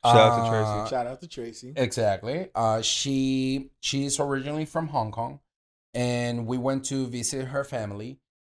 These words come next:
Speaker 2: and, you know, we were going around here and there, and we got invited to an event in, from Cartier, and we went to this event, very nice, private event and whatnot. And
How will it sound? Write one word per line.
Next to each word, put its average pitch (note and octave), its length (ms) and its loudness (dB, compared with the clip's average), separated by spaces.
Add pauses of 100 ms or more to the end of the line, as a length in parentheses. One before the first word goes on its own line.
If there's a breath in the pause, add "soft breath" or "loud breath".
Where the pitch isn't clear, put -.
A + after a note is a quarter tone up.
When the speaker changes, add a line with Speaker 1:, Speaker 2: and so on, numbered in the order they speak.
(120)
Speaker 2:
and, A#2+ 520 -2 (240)
you G#3+ 100 -2
know, F#3 120 4
we D#3 180 -2
were D#3 260 -4 (260)
going C#3+ 220 -2
around A#2+ 360 0
here A#2 180 -6
and A#2+ 120 -6
there, G2 200 -8 (400)
and B2 920 0
we C3+ 120 -2
got E3+ 180 2
invited C3 480 2
to A#2 140 -8
an G#2+ 80 -6
event G2 400 -12
in, G2+ 500 -12
from G2+ 400 -8
Cartier, A2 480 -4 (400)
and A2+ 240 0
we A#2 120 -4
went G#2+ 200 -4
to G2+ 80 -12
this G#2 220 -8
event, D3+ 480 2
very G2+ 240 -6
nice, C#3 380 0 (180)
private B2 300 2
event A#2+ 300 -4
and A2+ 100 -8
whatnot. A2+ 500 -6 (420)
And A#2 560 -4